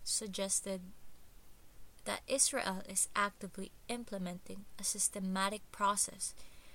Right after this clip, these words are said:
to conceal evidence of the Nakba. The document hiding initiatives are attributed to the Directorate of Security of the Defense Establishment,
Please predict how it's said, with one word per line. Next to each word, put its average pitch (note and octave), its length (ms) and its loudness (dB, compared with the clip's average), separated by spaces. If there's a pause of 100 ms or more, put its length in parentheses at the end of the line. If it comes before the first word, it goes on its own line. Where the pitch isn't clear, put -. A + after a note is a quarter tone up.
(220)
to - 100 -6
conceal G#3+ 480 4 (100)
evidence F#3 500 2
of F#3 180 -4
the F3+ 100 0
Nakba. - 460 -2 (1600)
The G#3+ 140 -4
document D4 480 2 (100)
hiding G#3 380 2
initiatives F#3+ 760 -4 (360)
are G3 140 -4 (500)
attributed F#3+ 760 0 (280)
to - 100 -8
the G3 160 -2 (100)
Directorate F#3+ 720 0
of - 140 -6
Security G3+ 720 -2
of - 200 -4
the F#3+ 100 -4
Defense A3 560 -2
Establishment, G#3 800 4